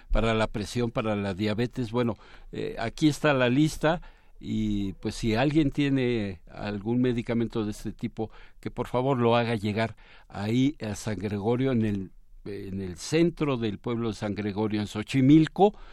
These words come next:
Bueno, pues ahí hay una carpa, están médicos veterinarios, médicos, eh, generales, esto es, para atender también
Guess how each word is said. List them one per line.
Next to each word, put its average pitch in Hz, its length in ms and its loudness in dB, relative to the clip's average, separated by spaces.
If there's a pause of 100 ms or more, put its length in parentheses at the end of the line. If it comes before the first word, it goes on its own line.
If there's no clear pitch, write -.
(300)
Bueno, 107 340 0
pues - 280 -12
ahí 110 220 -2
hay 117 160 0
una 113 200 -2
carpa, 156 360 -4
están 113 400 -2 (260)
médicos 127 640 2
veterinarios, 110 1000 -4
médicos, 117 880 0 (340)
eh, 101 560 -6
generales, 123 880 2
esto 107 480 -4
es, 135 240 -2
para 135 320 -4
atender 107 460 -6
también 120 440 0